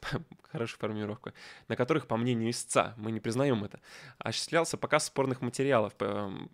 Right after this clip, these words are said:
содержащих объекты смежных прав. Адреса страницы содержат все логин пользователя, который выбирается, присваивается пользователям состояния при регистрации, ответчиком. Мгм.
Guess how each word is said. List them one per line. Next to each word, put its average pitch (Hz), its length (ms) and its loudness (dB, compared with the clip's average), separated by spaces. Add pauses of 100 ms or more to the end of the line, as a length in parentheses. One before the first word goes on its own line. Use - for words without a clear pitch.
содержащих 113 760 -2
объекты 113 420 -4 (120)
смежных 120 420 -4
прав. 101 240 -8 (480)
Адреса 131 340 4
страницы 123 760 -2
содержат 117 380 -2
все - 160 -4
логин 104 300 -2
пользователя, 101 580 -4
который 151 240 -8
выбирается, 139 480 -2
присваивается 127 460 -4
пользователям 117 420 -6 (220)
состояния 117 600 -2 (340)
при 110 140 -2
регистрации, 110 560 -2
ответчиком. 131 360 -4
Мгм. 113 400 -4